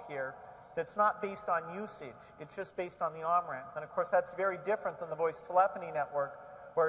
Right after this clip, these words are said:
usage, both time and distance, drive pricing, and therefore there's a more direct feedback loop to, uh, what, where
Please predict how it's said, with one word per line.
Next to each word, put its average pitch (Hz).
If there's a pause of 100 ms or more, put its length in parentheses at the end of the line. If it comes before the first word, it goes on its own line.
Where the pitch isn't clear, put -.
usage, 185 (800)
both 185
time 190 (160)
and 226
distance, 196
drive 170 (140)
pricing, 185
and 156
therefore 165 (340)
there's 165
a 160 (140)
more 185
direct 170
feedback 185
loop 156 (160)
to, 151
uh, 139 (320)
what, -
where 175